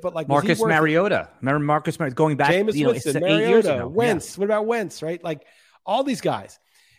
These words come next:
Speaker 1: And you're supposed to not just have a guy like Wentz who had an M V P ten-game campaign and then got hurt and they won the Super Bowl. You're supposed to have a guy who's good for ten years at number one, right?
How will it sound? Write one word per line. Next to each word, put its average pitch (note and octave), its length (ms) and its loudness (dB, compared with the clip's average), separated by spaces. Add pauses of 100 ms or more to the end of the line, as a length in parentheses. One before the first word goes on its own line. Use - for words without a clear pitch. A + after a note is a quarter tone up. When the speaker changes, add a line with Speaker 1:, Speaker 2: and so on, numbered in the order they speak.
(120)
Speaker 1:
And E3+ 520 -2
you're E3 80 -8
supposed C#4+ 280 -6
to C#4+ 80 -10
not G#3 240 -6
just F#3 140 -8
have E3+ 180 -4
a - 20 -8
guy D#3+ 260 -4
like D3 140 -6
Wentz D3+ 240 -6
who D3+ 100 -8
had C#3 140 -4
an C#3+ 80 -6
M D3+ 140 -6
V D3+ 100 -12
P D3+ 240 -10
ten-game D3 640 -6
campaign D3 460 -6
and C3+ 100 -6
then B2+ 80 -6
got B2 120 -8
hurt C#3 120 -6
and C3+ 100 -12
they B2+ 60 -8
won B2+ 120 -6
the A#2 40 -16
Super A#3 200 -12
Bowl. D#3 200 -8 (240)
You're G3+ 60 -16
supposed E4 200 -10
to E4 60 -8
have C#4+ 100 -2
a A3 40 0
guy G#3 240 -2
who's F#3+ 140 -4
good F#3+ 160 -4
for D3 120 -16
ten F3 260 -6
years G3+ 340 -8
at D3 120 -14
number C#3+ 180 -6
one, C3 260 -8
right? E3+ 200 -4